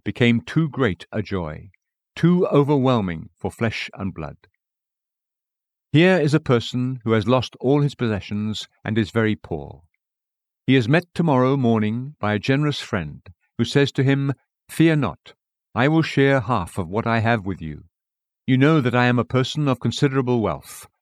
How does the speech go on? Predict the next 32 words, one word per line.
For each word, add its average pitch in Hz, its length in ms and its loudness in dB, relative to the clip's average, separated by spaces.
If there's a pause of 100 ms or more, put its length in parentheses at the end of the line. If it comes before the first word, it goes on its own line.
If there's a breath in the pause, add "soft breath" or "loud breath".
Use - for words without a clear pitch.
(320)
Do 123 100 2
not 147 300 0
be 139 100 4
afraid. 87 600 -4 (480)
I 104 140 2
know 123 160 4
your 143 200 4
losses, 151 580 -2 (220)
but 90 100 -4
I 104 120 2
am 117 140 2
with 104 200 -4
you." 76 200 -14 (1400)
I 101 140 -2
feel 123 240 2
sure 101 480 0 (240)
that 92 100 -4
any 165 240 4
person 95 460 -4
approached 135 440 -2
in 98 100 -2
this 156 220 0
way 87 340 -2 (280)
would 101 140 -4
go 110 180 4
home 135 320 2
and 104 140 -2
say 135 220 2
to 143 100 -2
himself, 139 580 -2 (460)
"Well 120 280 4
now, 87 440 -4